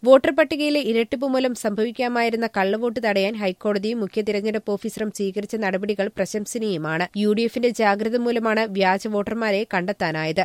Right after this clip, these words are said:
തപാൽ വോട്ടിൽ വന്നിട്ടുള്ള വീഴ്ച ഉദ്യോഗസ്ഥർ വരുത്തിയിട്ടുള്ളതാണോ എന്ന് പരിശോധിക്കണം. സംസ്ഥാനത്തെ മൂന്നര ലക്ഷത്തോളം പോളിംഗ് ഉദ്യോഗസ്ഥർക്കുള്ള തപാൽ വോട്ടിലാണ് ഇരട്ടിപ്പ് വന്നിട്ടുള്ളത്. നേരത്തെ പ്രത്യേക കേന്ദ്രങ്ങളിൽ വോട്ട് ചെയ്തവർക്കാണ് ഇപ്പോൾ വീട്ടിലെയോ ഓഫീസിലെയോ വിലാസത്തിൽ പോസ്റ്റൽ ബാലറ്റുകൾ ലഭിക്കുന്നത്.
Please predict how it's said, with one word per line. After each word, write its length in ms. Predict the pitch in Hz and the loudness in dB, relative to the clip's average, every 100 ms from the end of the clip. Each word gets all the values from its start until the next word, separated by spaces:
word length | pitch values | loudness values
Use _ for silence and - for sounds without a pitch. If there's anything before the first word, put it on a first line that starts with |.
| - | 4
തപാൽ 340 | 247 247 285 | 4 6 4
വോട്ടിൽ 280 | 277 302 294 | 2 -2 0
വന്നിട്ടുള്ള 440 | 277 254 254 262 247 | 0 0 0 0 -2
വീഴ്ച 300 | 226 220 - 226 | -2 -4 -2 -2
ഉദ്യോഗസ്ഥർ 560 | 196 180 220 220 226 240 | -4 0 0 0 -4 -4
വരുത്തിയിട്ടുള്ളതാണോ 920 | 202 185 180 240 240 220 214 208 202 | -2 -4 -2 -6 -4 0 2 2 0
എന്ന് 200 | 220 196 | 0 -2
പരിശോധിക്കണം. 720 | 147 160 165 196 160 - 170 170 - | -2 -4 -4 -4 -6 -4 -4 -4 -6
സംസ്ഥാനത്തെ 600 | - 196 - 208 202 220 | -2 0 0 -2 0 0
മൂന്നര 380 | 214 202 202 220 233 | 0 0 0 0 0
ലക്ഷത്തോളം 560 | 208 - 220 226 220 208 | -2 -4 -4 -2 -2 -2
പോളിംഗ് 360 | - 214 226 220 | 4 4 4 0
ഉദ്യോഗസ്ഥർക്കുള്ള 760 | 208 180 220 226 254 226 214 202 226 | -4 0 0 0 -4 0 4 4 4
തപാൽ 340 | 202 190 214 | 2 4 2
വോട്ടിലാണ് 520 | 214 208 233 233 202 202 | 2 0 2 2 2 0
ഇരട്ടിപ്പ് 460 | 196 202 - 214 | 0 -2 -2 -2
വന്നിട്ടുള്ളത്. 580 | 160 165 185 170 156 160 185 | 0 0 -2 -2 -2 0 0
നേരത്തെ 400 | 240 254 269 294 320 | 4 6 6 4 0
പ്രത്യേക 380 | 277 240 269 277 | 0 0 -2 -2
കേന്ദ്രങ്ങളിൽ 580 | 269 254 247 254 247 247 | 0 0 0 0 0 0
വോട്ട് 280 | 196 208 240 | 0 0 0
ചെയ്തവർക്കാണ് 640 | 247 233 226 226 220 208 214 | -2 0 -2 -2 0 2 0
ഇപ്പോൾ 280 | 190 208 202 | -2 -2 -2
വീട്ടിലെയോ 540 | 196 196 226 220 214 226 | -2 -2 0 2 2 2
ഓഫീസിലെയോ 540 | 175 180 226 - 233 | -2 -2 -8 -2 -2
വിലാസത്തിൽ 520 | 214 196 208 - 190 226 | 0 2 0 -2 -4 -4
പോസ്റ്റൽ 400 | - 196 196 226 214 | -2 -2 -2 -4 0
ബാലറ്റുകൾ 520 | 196 196 220 240 160 | 0 0 -2 -2 -2
ലഭിക്കുന്നത്. 500 | 156 160 170 165 | -4 -6 -6 0